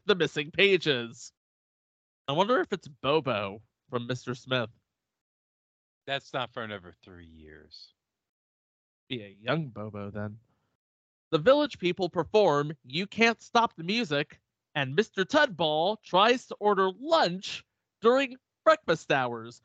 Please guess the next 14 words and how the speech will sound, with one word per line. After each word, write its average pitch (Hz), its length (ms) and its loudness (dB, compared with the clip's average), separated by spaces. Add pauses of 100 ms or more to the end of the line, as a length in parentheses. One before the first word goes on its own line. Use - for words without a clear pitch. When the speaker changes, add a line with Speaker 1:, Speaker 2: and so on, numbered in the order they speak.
(100)
Speaker 1:
a 247 60 -2
problem 269 480 2 (120)
that 262 160 4
you 277 100 -4
would 294 180 -4
not 330 220 2
have 220 380 -2 (400)
in 254 140 0
twenty 180 420 -2
twenty-four. 147 920 -2 (720)
Speaker 2:
Now, 156 440 2 (200)
let 151 240 0
me 180 120 -4
note, 127 460 -2